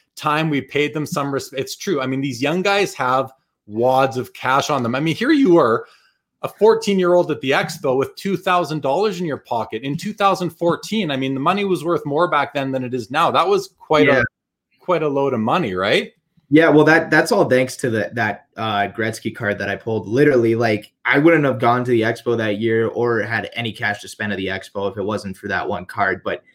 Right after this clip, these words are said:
Speaker 2: I see kids at the National, like, especially the National. I haven't been to Toronto Expo in probably, I, th-, I think it was two years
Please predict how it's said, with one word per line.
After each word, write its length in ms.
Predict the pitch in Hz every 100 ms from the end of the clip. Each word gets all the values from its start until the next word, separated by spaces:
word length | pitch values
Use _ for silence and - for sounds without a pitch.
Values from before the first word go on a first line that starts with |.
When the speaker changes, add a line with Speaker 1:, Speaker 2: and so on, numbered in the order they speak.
| _ _
Speaker 2:
I 80 | 127
see 240 | 147 147
kids 340 | 113 113 107 101
at 100 | 98
the 40 |
National, 720 | 92 101 104 - 101 85 - _
like, 320 | 104 90 - -
especially 540 | - - 160 - 127
the 100 | 104
National. 440 | 104 101 - 110
I 140 | 78 147
haven't 180 | 156 135
been 140 | 135
to 280 | 127 - - -
Toronto 380 | - 117 110 107
Expo 340 | 101 - 104
in 100 | 95
probably, 300 | 101 101 - -
I, 60 |
th-, 140 | - -
I 40 |
think 160 | 117 160
it 20 |
was 100 | 117
two 220 | - 127
years 440 | 104 110 117 -